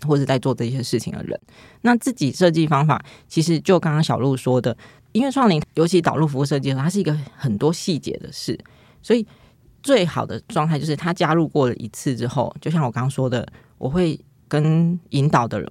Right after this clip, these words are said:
或是我自己是引导的人，我们就会设计一些让他回到生活中他也可以做。不然的话，他如果一开始不知道怎么去运用这件事情的时候，在生活中那一个感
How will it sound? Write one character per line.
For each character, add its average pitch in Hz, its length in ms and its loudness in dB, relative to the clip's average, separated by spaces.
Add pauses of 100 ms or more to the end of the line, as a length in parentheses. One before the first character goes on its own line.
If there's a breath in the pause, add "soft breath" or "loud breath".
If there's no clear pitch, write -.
或 165 100 2
是 165 60 4
我 139 100 2
自 - 80 -2
己 139 80 2
是 135 100 -2
引 123 140 0
导 117 140 -2
的 - 100 -10
人， - 160 -10
我 - 80 -6
们 120 100 -2
就 151 80 0
会 160 120 2
设 160 180 4
计 143 180 0
一 139 40 0
些 135 200 0 (240 soft breath)
让 190 240 4
他 151 140 -2
回 139 140 -2
到 139 120 -2
生 139 220 0
活 123 100 0
中 120 200 -2
他 127 180 0
也 - 60 -6
可 - 120 -6
以 - 120 -6
做。 - 260 -6 (520 soft breath)
不 220 60 2
然 190 120 6
的 151 80 4
话， 175 120 4
他 180 160 2
如 180 120 4
果 139 100 2
一 - 60 2
开 160 180 0
始 135 80 0
不 - 60 -8
知 156 60 2
道 143 100 2
怎 113 100 -6
么 85 80 -6
去 - 140 -6
运 165 120 4
用 139 160 4
这 139 120 0
件 135 200 -2
事 - 160 -2
情 113 260 -2
的 - 120 -10
时 - 240 -10
候， - 260 -6 (300 soft breath)
在 214 160 2
生 185 180 2
活 143 160 4
中 131 220 -2 (300 loud breath)
那 190 180 4
一 151 80 0
个 143 140 0
感 117 200 -4